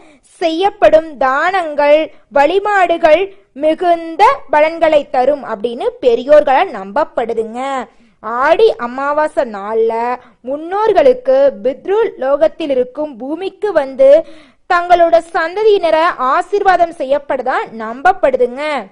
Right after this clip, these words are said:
இந்த ஆடி அமாவாசையில நீங்க செய்யக்கூடிய தான தர்மங்கள் உங்களோட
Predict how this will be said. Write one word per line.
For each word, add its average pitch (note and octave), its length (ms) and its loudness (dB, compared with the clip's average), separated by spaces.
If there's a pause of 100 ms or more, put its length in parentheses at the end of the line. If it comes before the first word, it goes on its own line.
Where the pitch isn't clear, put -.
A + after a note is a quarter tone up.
(720)
இந்த F#4+ 300 0
ஆடி F4+ 520 2 (180)
அமாவாசையில F4+ 1400 0
நீங்க E4+ 380 -4
செய்யக்கூடிய F4+ 1080 -2
தான C#4 460 0
தர்மங்கள் E4 840 0
உங்களோட C#4+ 560 0